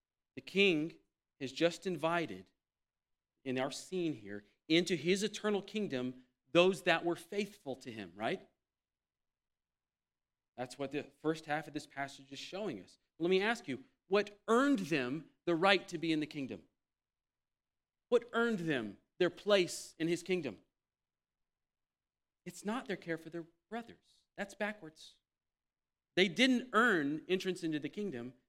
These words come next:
Verse thirty-four precedes everything else. It rece-, it precedes, verse thirty-four was before everything began, right?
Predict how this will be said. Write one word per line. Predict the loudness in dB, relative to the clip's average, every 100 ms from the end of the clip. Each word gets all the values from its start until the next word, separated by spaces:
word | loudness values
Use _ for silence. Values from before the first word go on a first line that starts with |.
| -2
Verse | -2 0
thirty-four | 2 2 2 2 4 2 -2 _
precedes | -4 -4 -4 0 2 2 -2 -6 -10 -14 _
everything | 2 4 4 4
else. | 4 2 -6 -16 -16 _ _
It | 4 4
rece-, | 0 2 2 2 2
it | 0
precedes, | 0 -4 -2 -2 0
verse | 0 2
thirty-four | 2 2 4 6 6 2 -4 _ _ _ -2
was | 4
before | 6 8 12 12
everything | 12 10 6
began, | 6 4 4 0 -10 _ _ _ 10
right? | 10